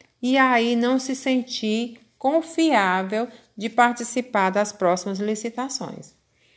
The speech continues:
Então, até mesmo o preparo psicológico é importante pra que você possa se dar bem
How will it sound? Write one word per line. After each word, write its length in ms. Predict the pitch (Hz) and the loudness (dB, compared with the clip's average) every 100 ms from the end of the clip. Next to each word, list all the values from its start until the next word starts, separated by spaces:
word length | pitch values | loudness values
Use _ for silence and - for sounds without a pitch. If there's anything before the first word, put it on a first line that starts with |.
| _ - | _ -8
Então, 540 | 175 175 190 185 160 - | -6 -2 0 0 -2 -2
até 380 | - 185 190 277 | 0 0 4 4
mesmo 440 | 269 196 233 208 | 4 2 2 0
o 40 | 196 | -4
preparo 640 | 196 185 190 165 160 165 | 0 0 0 -2 0 -2
psicológico 1120 | 165 240 240 247 - 175 165 185 185 185 - - _ _ _ - | -4 -6 -6 -6 -2 0 2 2 0 -4 -14 -20 _ _ _ -4
é 80 | 220 | -2
importante 1000 | 240 294 302 - 208 214 226 - - _ _ _ _ | 2 4 4 2 -2 -2 -2 -6 -10 _ _ _ _
pra 160 | - 175 | -4 -4
que 140 | 185 | -2
você 260 | 180 185 196 | -4 -4 -6
possa 440 | 190 160 165 - | -4 -4 -2 -4
se 160 | 180 190 | -8 -4
dar 220 | 180 196 | -2 -2
bem 500 | 175 147 151 190 - | -2 -4 -4 -8 -14